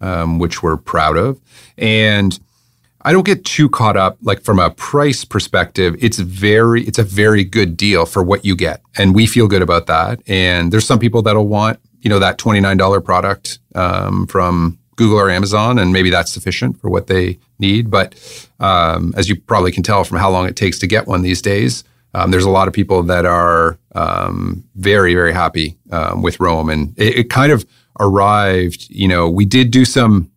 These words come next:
you know, last year at this time, we did do a little bit of tuning of our roadmap and moving things around. And so Roam was one of those things that we tried to accelerate. Um, and I think it's arrived at a really good time as the world starts to reopen.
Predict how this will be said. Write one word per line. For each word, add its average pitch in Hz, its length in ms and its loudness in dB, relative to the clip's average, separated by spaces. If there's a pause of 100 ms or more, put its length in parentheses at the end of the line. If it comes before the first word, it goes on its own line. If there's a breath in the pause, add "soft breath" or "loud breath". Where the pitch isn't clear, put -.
you 110 120 0
know, 101 80 2
last 104 320 0
year 107 100 2
at 101 80 0
this 92 140 -4
time, 95 200 -2
we 92 100 -2
did 101 160 0
do 101 160 2
a - 20 2
little 107 220 2
bit 110 160 4
of 101 240 0 (320)
tuning 120 380 4
of 95 100 -2
our 92 80 2
roadmap 104 500 0 (140)
and 95 160 2
moving 101 240 4
things 95 220 0
around. 98 420 2
And 98 100 2
so 101 140 2
Roam 98 240 2
was 87 160 0
one 95 120 2
of 90 60 2
those 87 200 0
things 92 260 2
that 90 120 -2
we 87 420 0
tried 92 240 0
to 87 80 -2
accelerate. 87 560 -2 (580 loud breath)
Um, 87 580 0
and 92 140 0
I 90 60 2
think 98 120 2
it's 92 120 -2
arrived 87 400 0
at 80 240 -4
a 92 40 0
really 90 360 2
good 85 160 0
time 85 320 0
as 82 120 -2
the 90 60 -2
world 82 260 0
starts - 280 -4
to 71 80 -6
reopen. - 380 -6